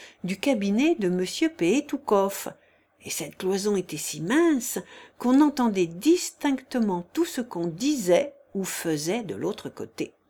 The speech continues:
L'hôte se trouvait dans ce cabinet, fort occupé à commander à son cuisinier,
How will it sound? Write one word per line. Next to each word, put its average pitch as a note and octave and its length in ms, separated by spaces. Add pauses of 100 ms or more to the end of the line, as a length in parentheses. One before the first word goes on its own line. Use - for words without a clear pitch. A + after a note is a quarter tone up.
(1040)
L'hôte C4+ 460 (320)
se - 160
trouvait C#4+ 340
dans A#3 140
ce - 140
cabinet, C#3 580 (400)
fort - 420
occupé C#4 440
à D4+ 80
commander A#3 600
à C#4 80
son A#3+ 200
cuisinier, A3 680